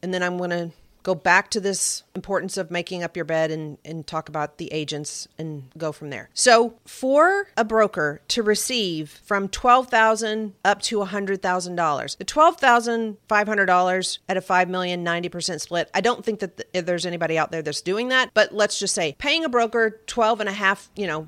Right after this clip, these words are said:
hundred dollars, twelve point five, that is like highway robbery from the agent. <laughs> I can tell you that as a broker, it, it wouldn't even pay the rent for more than, you know, two months at our location in Malibu. And that's a great deal. And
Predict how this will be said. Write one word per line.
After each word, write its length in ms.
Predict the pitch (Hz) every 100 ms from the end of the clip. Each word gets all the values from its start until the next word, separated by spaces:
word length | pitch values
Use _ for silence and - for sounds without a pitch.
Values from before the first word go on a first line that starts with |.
| -
hundred 260 | - 190 180
dollars, 460 | 165 170 180 - -
twelve 200 | 175 170
point 180 | 175 156
five, 320 | 170 175 - _ -
that 600 | 165 220 240 285 - - _ 208
is 680 | 202 196 190 180 - - _ 180
like 360 | 180 170 151
highway 320 | - 202 190 175
robbery 640 | 156 156 165 185 233 220
from 300 | - 202 196
the 120 | 175
agent. 600 | 151 151 - - 190 - -
<laughs> 60 |
I 80 | 185
can 140 | 185
tell 160 | 180 220
you 100 | 240
that 160 | 233 220
as 140 | 180
a 40 |
broker, 540 | 156 170 175 208 202 196
it, 160 | 202 190
it 100 | 185
wouldn't 220 | 185 220
even 220 | 208 185 180
pay 240 | 202 180
the 120 | 160
rent 640 | 143 151 175 226 - - -
for 200 | - 180
more 200 | 180 175
than, 340 | 170 160 147 -
you 100 | 185
know, 140 | 151
two 320 | 143 - 233 196
months 600 | 180 240 262 - - - _
at 300 | 185 175 170 -
our 140 | 180
location 500 | 170 - 180 - 180
in 60 | 165
Malibu. 520 | 156 175 208 262 285 202
And 580 | 208 202 190 185 175 - -
that's 260 | 214 220
a 40 | 196
great 380 | 180 202 185
deal. 340 | 156 147 - - -
And 380 | 180 170 143